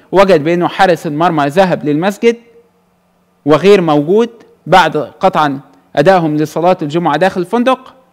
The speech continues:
لذلك قام باستبعاده، برغم من أنه كان قادرًا على اللحاق بالمباراة، لكن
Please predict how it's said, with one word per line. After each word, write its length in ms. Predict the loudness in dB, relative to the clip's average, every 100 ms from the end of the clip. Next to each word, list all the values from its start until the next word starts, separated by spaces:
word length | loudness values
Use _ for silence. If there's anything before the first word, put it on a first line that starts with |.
| _ _ _ _ _ _ _ -2
لذلك 580 | 2 4 4 2 -2 -14 _ 0
قام 320 | 4 4 4
باستبعاده، 680 | 0 -2 -2 2 4 2 -2 -12 _
برغم 260 | 2 2 0
من 120 | -4
أنه 320 | -2 0 0
كان 240 | 0 0
قادرًا 500 | 0 0 2 2 2
على 220 | 0 0 2
اللحاق 440 | 0 0 0 0
بالمباراة، 600 | -2 -4 0 2 2 2 -4 -20 _ _ _ 2
لكن 500 | 4 4 2 -2